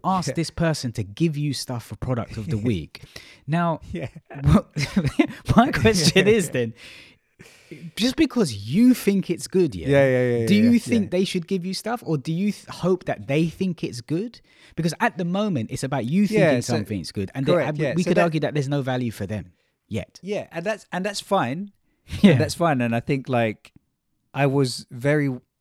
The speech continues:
Speaker 2: willing to understand that I would probably get no response.
Speaker 1: Right, right.
Speaker 2: Um, so yeah, I didn't go in it with an arrogance of, like, "What if they don't respond? What the fuck?"
Speaker 1: Yeah,
Speaker 2: Um,
Speaker 1: yeah, yeah.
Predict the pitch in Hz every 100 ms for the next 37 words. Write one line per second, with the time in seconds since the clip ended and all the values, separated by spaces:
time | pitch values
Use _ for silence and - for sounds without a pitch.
0 | _ _ _ _ _ _ _ _ _ 131
1 | 123 156 151 139 - 139 135 131 135 123
2 | 117 113 117 113 107 110 _ 147 127 117
3 | 110 127 117 120 113 110 - 98 113 -
4 | - - _ - 101 95 82 95 90 147
5 | 117 113 110 107 107 107 107 120 _ -
6 | 160 180 143 139 170 175 151 160 180 180
7 | 147 139 131 127 143 151 127 120 - 117
8 | 117 110 _ _ 120 143 _ 127 - 104
9 | 131 123 127 - 113 101 - 107 117 101
10 | _ _ _ _ 101 104 90 82 104 104
11 | 92 85